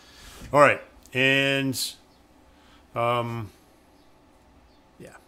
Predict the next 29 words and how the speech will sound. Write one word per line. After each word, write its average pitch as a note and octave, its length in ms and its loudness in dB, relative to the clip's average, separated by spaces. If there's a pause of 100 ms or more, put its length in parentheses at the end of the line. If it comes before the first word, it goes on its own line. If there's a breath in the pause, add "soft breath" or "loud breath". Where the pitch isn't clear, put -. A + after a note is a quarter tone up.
we'll A2+ 80 -18
call A#2 220 -8
that A2 260 -8 (260)
good A2 220 -8
for A2+ 100 -12
now. C#3+ 240 -2
So C3 140 -8
let's G#2+ 80 -12
go A#2+ 100 -8
ahead G#2+ 120 -6
and F#2+ 80 -10
save D3+ 280 -6
that. C#3+ 320 -2 (1400 soft breath)
Go A#2+ 80 -6
back B2+ 240 0
to E3 60 -8
my D#3 160 -4
main C#3+ 280 -2
menu, C#3 320 -2
and C3 100 -6
this F#3 160 -6
is G3+ 160 -12
where E3+ 360 2
we're C#3+ 200 -2
going D3 420 -4
to C#3 580 -2 (240 loud breath)
need C#3 320 -4
to C3+ 280 -2
direct A#2+ 640 0